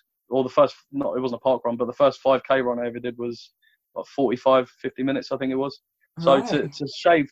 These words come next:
Speaker 1: twenty minutes down over the course of the last year, you see, though, that it's, it's another result that you see, and it's another result that could, that will keep your mind going and keep you sort of focused on, on your next goal. Yeah, so it's, it, it,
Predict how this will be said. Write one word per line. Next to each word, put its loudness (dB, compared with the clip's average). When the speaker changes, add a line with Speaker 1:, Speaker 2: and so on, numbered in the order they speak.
Speaker 1:
twenty 0
minutes -2
down 2
over 0
the -10
course -6
of -8
the -8
last 2
year, -2
you -6
see, 0
though, 4
that -4
it's, -6
it's -8
another 2
result 0
that -8
you -8
see, -6
and -4
it's -10
another -2
result 0
that -6
could, -6
that -2
will -2
keep -2
your -2
mind 2
going 0
and -6
keep -4
you 0
sort -6
of -20
focused 0
on, 0
on 2
your 4
next 2
goal. 2
Yeah, 6
so 2
it's, 0
it, -4
it, -8